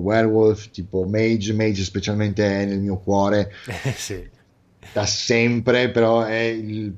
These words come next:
Speaker 1: probabilmente uno dei giochi, uno delle, diciamo, dei regolamenti White Wolf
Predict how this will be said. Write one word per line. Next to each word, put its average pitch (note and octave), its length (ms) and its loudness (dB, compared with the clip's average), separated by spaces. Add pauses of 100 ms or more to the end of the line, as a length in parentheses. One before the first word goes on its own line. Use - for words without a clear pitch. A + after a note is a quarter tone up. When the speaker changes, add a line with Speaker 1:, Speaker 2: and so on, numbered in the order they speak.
Speaker 1:
probabilmente A2 500 -2
uno A#2+ 180 0
dei G#2+ 200 0
giochi, A2 440 0
uno A2 380 -4
delle, G#2+ 640 2
diciamo, G2+ 240 -2
dei G#2 280 2 (160)
regolamenti A2 840 2
White G#2+ 340 0
Wolf G#2+ 160 2